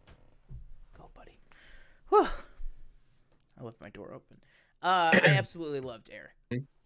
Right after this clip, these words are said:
Speaker 1: Needless to say, I thought it was very, very, very good. Then I also watched, uh, Glengarry Glen Ross for the first time. Uh, really, really good movie. <clears throat> I'm on a bit of a,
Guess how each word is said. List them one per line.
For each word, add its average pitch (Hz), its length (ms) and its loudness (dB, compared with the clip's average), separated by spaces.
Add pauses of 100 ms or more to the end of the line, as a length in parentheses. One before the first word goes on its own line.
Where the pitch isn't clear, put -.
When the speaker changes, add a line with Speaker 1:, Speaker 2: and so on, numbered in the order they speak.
(160)
Speaker 1:
Needless 135 340 -10
to - 80 -16
say, 80 280 -14 (180)
I 120 80 -14
thought 117 320 -14
it 139 80 -12
was 123 160 -12
very, 139 420 -2
very, 113 280 -14
very 95 280 -20
good. - 160 -20 (640)
Then 180 120 4
I 180 100 6
also 175 260 2
watched, 160 580 -2
uh, 123 600 -2
Glengarry 131 760 -2
Glen 123 440 -4
Ross 120 380 -8
for - 140 -14
the 175 80 -12
first 165 300 -8
time. 175 260 -6 (640)
Uh, 117 340 -4
really, 143 360 -4
really 127 200 -2
good 120 200 -6
movie. 120 320 -8 (100)
<clears throat> - 160 -12 (560)
I'm 139 80 -10
on 135 100 -4
a 127 60 -6
bit 131 220 -4
of 127 100 -6
a, 117 280 -2